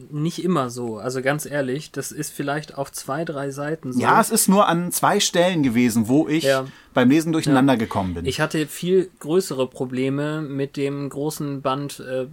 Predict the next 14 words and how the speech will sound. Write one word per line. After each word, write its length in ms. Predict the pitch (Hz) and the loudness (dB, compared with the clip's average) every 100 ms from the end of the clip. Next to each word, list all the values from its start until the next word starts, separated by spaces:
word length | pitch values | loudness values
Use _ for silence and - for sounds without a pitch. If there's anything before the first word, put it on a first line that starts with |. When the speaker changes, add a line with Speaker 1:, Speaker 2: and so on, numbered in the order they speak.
| 156 | -14
Speaker 1:
Final 400 | - 143 160 143 | -8 -6 -2 -4
Crisis, 560 | 131 - 127 131 131 131 | -6 -6 -4 -4 -6 -10
den 180 | 135 131 | -10 -10
du 40 | |
mir 240 | 131 131 110 | -8 -6 -6
ausgeliehen 540 | 127 - 127 127 127 | -8 -8 -8 -6 -4
hattest, 500 | 131 131 175 - - _ - - _ - | -6 -6 -8 -10 -18 _ -20 -20 _ -4
weil 300 | 127 139 139 | 0 0 0
bei 420 | 135 135 135 131 | -2 0 0 -2
unseren 640 | 147 143 139 139 139 135 | -4 -6 -4 -4 -4 -6
dicken 320 | 147 151 139 | -6 -6 -6
Trade 300 | - - 143 | -6 -4 -4
Paperbacks 760 | 147 - 143 143 135 135 131 - | -4 -4 -4 -4 -2 -2 -4 -6
mit, 540 | 127 127 - - - | -4 -4 -6 -10 -12